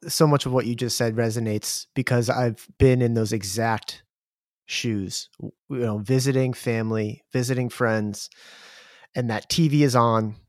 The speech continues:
blasting, you know, whatever it is, C N N. And I think part of my journey into what is now terrain theory and, like, trying to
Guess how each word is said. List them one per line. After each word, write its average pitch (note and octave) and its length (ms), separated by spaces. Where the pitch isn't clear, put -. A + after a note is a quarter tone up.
blasting, A2+ 880
you B2 80
know, G#2+ 100
whatever A2 300
it G#2 80
is, G2+ 120
C B2 280
N A2+ 120
N. G#2+ 240
And B2+ 380
I C3 60
think C3+ 240
part D#3 300
of C#3 80
my C3 220
journey B2+ 480
into A2+ 440
what A2 220
is G#2+ 140
now A2+ 200
terrain B2 460
theory G2+ 460
and, G2+ 160
like, F#2 260
trying A#2+ 300
to A2+ 260